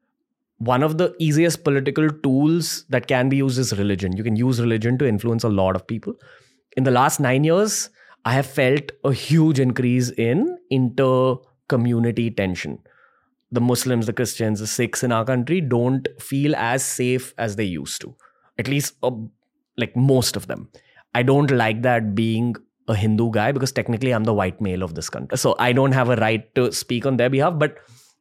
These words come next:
through the show, I keep trying to extract what's in people's hearts. And there's definitely a lot of communal tension in our country, and it seems to be increasing. In my eyes, this is political strategy to stay in power because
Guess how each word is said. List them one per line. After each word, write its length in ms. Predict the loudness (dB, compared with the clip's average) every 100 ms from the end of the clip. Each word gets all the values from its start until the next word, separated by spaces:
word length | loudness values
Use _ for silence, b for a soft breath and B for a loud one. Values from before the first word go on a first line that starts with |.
| -6
through 160 | 0
the 100 | 2
show, 280 | 2 2 2
I 80 | 2
keep 440 | 0 0 0 -4 0
trying 200 | 2 2
to 100 | 0
extract 680 | -2 -4 0 2 0 -4 -16
what's 460 | -14 -4 -2 -2 0
in 200 | 0 2
people's 320 | 0 0 0
hearts. 440 | -2 -2 -4 -10 -4
And 260 | 0 2
there's 200 | 2 2
definitely 760 | 2 2 2 0 0 0 0 0
a 80 | 2
lot 200 | 2 2
of 80 | 0
communal 380 | 0 2 0
tension 340 | 0 -2 -2 -2
in 80 | 0
our 120 | 0
country, 280 | -2 0 0
and 160 | 0 B B B B
it 80 |
seems 260 | 0 2 2
to 60 | 4
be 100 | 6
increasing. 560 | 6 4 4 4 0 -4 b b b 2
In 160 | 6
my 300 | 8 8 6
eyes, 180 | 6 6
this 140 | 6 4
is 120 | 2
political 600 | 2 2 4 4 2 0
strategy 680 | 0 2 2 2 2 0 0
to 120 | 0
stay 320 | 0 0 2
in 160 | 2 0
power 360 | 0 -2 -2
because 520 | -4 0 2 2 0